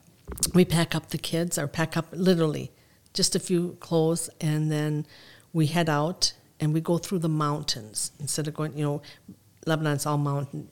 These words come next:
But for, to go to Beirut, it takes forty-five minutes.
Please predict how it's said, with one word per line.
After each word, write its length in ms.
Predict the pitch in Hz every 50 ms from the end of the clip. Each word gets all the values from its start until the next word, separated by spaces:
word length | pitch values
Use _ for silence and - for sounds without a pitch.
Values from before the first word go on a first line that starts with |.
| - - - - - - - - -
But 240 | - 165 160 -
for, 300 | - - 170 160 156 151
to 140 | 151 - - -
go 100 | 180 170
to 80 | 160
Beirut, 460 | 156 165 160 156 165 170 170 165 -
it 160 | - - - -
takes 240 | 170 156 - -
forty-five 560 | - 160 156 156 160 156 - 151 143 143 143 -
minutes. 480 | 143 147 170 208 226 - - - -